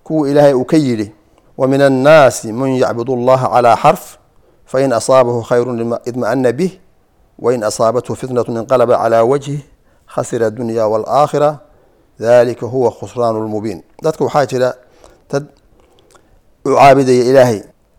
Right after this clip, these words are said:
dhinac dhinac. Dhinacan hadday u, hadday u toosto, nolosha isugu toosto oo maal iyo khayr iyo helaan, diinta way ku sugnaanayaan.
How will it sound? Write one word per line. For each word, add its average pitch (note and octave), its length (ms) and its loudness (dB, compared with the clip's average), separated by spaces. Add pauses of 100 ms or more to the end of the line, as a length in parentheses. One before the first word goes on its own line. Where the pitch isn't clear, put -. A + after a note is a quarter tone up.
dhinac C#3 240 2
dhinac. C3 200 2 (680)
Dhinacan F3+ 280 4
hadday E3+ 240 2
u, E3 220 2
hadday D3+ 180 2
u F3+ 100 4
toosto, C#3+ 320 2
nolosha D3 300 2
isugu D3 200 -4
toosto C3+ 380 -2
oo B2+ 140 2
maal C#3+ 280 2
iyo A#2+ 140 -2
khayr C#3+ 260 -2
iyo B2+ 180 0
helaan, C3 400 0 (640)
diinta C3 220 -4
way G#2+ 80 -4
ku A#2+ 100 -14
sugnaanayaan. G#2 520 -6